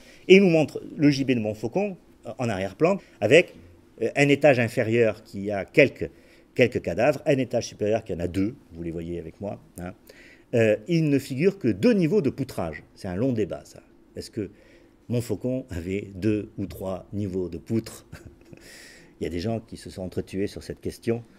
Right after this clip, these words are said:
J'espère qu'il n'y a pas de défenseurs d'une des deux théories ici. <laughs> Moi, je vous dirais que ça dépend selon les époques, parce que ce monument, il a tellement fallu le reconstruire que,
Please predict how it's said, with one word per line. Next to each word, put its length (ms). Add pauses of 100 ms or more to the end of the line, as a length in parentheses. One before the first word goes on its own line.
(460)
J'espère 320
qu'il 100
n'y 60
a 40
pas 120
de 80
défenseurs 580
d'une 220
des 100
deux 140
théories 340
ici. 420 (400)
<laughs> 400
Moi, 140
je 80
vous 100
dirais 240
que 300
ça 140
dépend 260
selon 280
les 280
époques, 460
parce 140
que 120
ce 140
monument, 300
il 100
a 80
tellement 320
fallu 240
le 80
reconstruire 640 (640)
que, 240